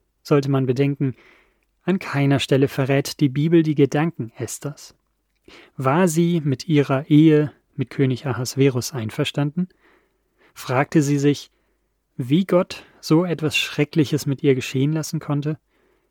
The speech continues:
Freute sie sich über diese Gelegenheit, zu Reichtum und Ehre zu kommen? Hatte sie ein schlechtes Gewissen? Auf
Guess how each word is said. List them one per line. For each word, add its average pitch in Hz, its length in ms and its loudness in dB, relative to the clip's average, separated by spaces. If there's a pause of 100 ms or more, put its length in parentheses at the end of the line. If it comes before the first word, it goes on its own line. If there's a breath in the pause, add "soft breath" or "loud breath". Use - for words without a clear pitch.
(340)
Freute 160 420 2
sie 160 140 0
sich 175 540 -2
über 117 180 -4
diese 143 320 2
Gelegenheit, 151 640 2
zu - 240 -8
Reichtum 147 480 0
und 131 180 -2
Ehre 170 240 6
zu - 180 -4
kommen? 180 380 2 (680 soft breath)
Hatte 180 280 -2
sie 139 120 0
ein 120 100 -4
schlechtes - 480 -6
Gewissen? 135 500 0 (1200 loud breath)
Auf - 180 -4